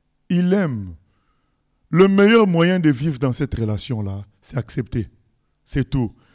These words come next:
Je vous dis que ce n'est pas facile, parce que nous sommes dotés d'un raisonnement charnel qui nous pousse à faire l'alliance des parfaits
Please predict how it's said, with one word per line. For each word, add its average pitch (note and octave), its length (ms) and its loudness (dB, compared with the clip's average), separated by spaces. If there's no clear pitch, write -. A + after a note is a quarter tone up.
Je C#3 180 0
vous A3 180 0
dis C4+ 140 4
que A3 120 0
ce - 140 4
n'est G3 120 4
pas G#3+ 160 2
facile, A#2 480 -4
parce C3 180 -6
que C#3 100 -2
nous C#3 220 2
sommes F#3+ 260 0
dotés E3+ 520 0
d'un D#3 240 4
raisonnement C3+ 600 -2
charnel C#3 800 -2
qui C4 180 6
nous F3+ 160 2
pousse - 420 -2
à D3 100 2
faire G3 220 0
l'alliance D#3 440 2
des B2 100 -2
parfaits C#3 540 -8